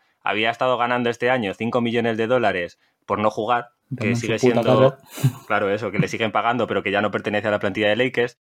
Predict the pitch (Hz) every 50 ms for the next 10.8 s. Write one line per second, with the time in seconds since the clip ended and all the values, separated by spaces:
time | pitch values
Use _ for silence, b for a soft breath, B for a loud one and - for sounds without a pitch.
0 | _ _ _ _ _ - 120 113 110 113 120 - - 151 147 131 127 113 104 117
1 | 110 107 104 104 101 - - 107 104 101 117 117 127 139 139 - 139 131 - 143
2 | 143 143 143 143 - - 117 113 113 - - 123 120 113 - 127 123 - - 123
3 | 120 123 120 117 117 117 - 117 123 117 - - 120 120 117 - 117 113 120 120
4 | 120 120 117 113 113 117 127 127 127 123 127 127 b b b b b b _ -
5 | 110 95 95 92 95 - 113 104 113 110 - 98 - 95 92 92 85 - _ _
6 | _ _ _ _ _ _ _ _ _ _ - 107 101 98 117 - 110 104 113 107
7 | - 104 98 113 107 98 98 90 98 95 92 90 95 87 - 87 - 92 85 107
8 | 107 - _ B B B B B _ _ _ _ _ _ _ _ _ _ _ _
9 | _ _ _ _ _ _ _ _ _ - 127 120 117 110 107 110 117 147 160 139
10 | 113 147 185 170 - - 139 139 131 139 135 139 160 202 190